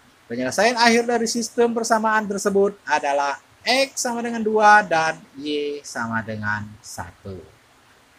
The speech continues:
Maka, himpunan penyelesaiannya adalah H P sama dengan buka kurung kurawal dua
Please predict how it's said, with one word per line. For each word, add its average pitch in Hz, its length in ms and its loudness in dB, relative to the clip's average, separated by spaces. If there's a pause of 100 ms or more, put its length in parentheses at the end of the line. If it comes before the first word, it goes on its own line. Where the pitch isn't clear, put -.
Maka, 214 720 4 (640)
himpunan 214 400 -2
penyelesaiannya 220 1040 -2 (240)
adalah 156 720 -2 (560)
H - 100 -10 (240)
P - 60 -4 (420)
sama 156 240 -6
dengan 151 400 -2 (560)
buka 202 320 0
kurung 196 240 -2
kurawal 170 800 0 (400)
dua 151 640 0